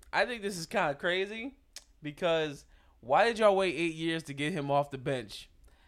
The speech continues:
And then I remembered you not given the bench. You can't apply for it. You have to be elected. But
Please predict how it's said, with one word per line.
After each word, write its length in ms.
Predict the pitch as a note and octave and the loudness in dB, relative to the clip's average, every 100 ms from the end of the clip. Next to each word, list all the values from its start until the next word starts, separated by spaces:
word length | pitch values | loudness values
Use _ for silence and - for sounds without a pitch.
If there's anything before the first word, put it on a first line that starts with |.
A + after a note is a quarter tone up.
| _ | _
And 120 | - | -6
then 100 | C#3+ | 0
I 40 | D3 | 0
remembered 680 | C#3+ C3+ C#3 C3 B2+ A#2+ - - _ - | 0 -2 -4 -4 -6 -8 -14 -20 _ -20
you 220 | B2 B2 | -14 -12
not 340 | A#2+ A#2+ A2 - A#2+ | -8 -4 -6 -8 -12
given 360 | B2 A#2 A2 A2 | -8 -8 -8 -10
the 100 | A2 | -10
bench. 500 | G#2+ G#2 G#2 - - - | -10 -10 -12 -16 -18 -20
You 80 | A#2 | -18
can't 320 | C3 A#2+ G#2 - | -12 -10 -10 -14
apply 320 | - A#2+ A2 | -8 -6 -6
for 240 | - A2 | -8 -10
it. 80 | G#2 | -10
You 120 | A2 A#2 | -12 -14
have 100 | - | -14
to 60 | |
be 140 | G#2 G#2+ | -14 -14
elected. 520 | G#2 G#2+ - A2 A#2+ - - _ - - - | -12 -14 -14 -14 -14 -20 -20 _ -16 -10 -4
But 280 | A#2 A2 | -4 -4